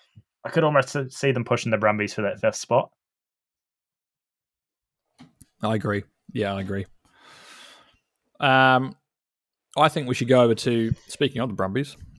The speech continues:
Speaker 2: the lovely city of Canberra, where
Speaker 1: On a wavelength there, mate.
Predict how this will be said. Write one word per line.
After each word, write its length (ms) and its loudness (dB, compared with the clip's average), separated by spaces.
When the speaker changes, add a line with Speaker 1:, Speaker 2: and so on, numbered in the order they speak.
Speaker 2:
the 360 -2
lovely 320 2
city 240 -6
of 140 -10
Canberra, 420 -4
where 360 2
Speaker 1:
On 100 6
a 60 4
wavelength 640 2
there, 220 2
mate. 240 2